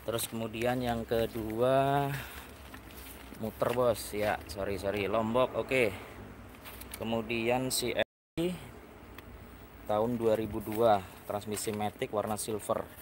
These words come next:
Ayo kita cek dulu unitnya, si R V dua ribu dua warna silver. Nah, ini dia, Mas Bos. Kondisi seperti ini ya.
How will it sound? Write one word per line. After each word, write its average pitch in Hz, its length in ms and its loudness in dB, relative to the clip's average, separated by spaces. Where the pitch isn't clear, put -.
Ayo 95 160 -4
kita 92 240 -8
cek - 240 -10
dulu 101 240 -4
unitnya, 113 560 -4
si - 240 -10
R 98 320 -8
V 123 160 -6
dua 107 240 -4
ribu 98 240 -4
dua 107 160 -2
warna 104 240 -4
silver. 104 640 -8
Nah, 82 160 -8
ini 87 160 -10
dia, 92 160 -6
Mas 90 160 -8
Bos. - 160 -8
Kondisi 90 400 -6
seperti - 400 -6
ini 101 240 -6
ya. - 20 -10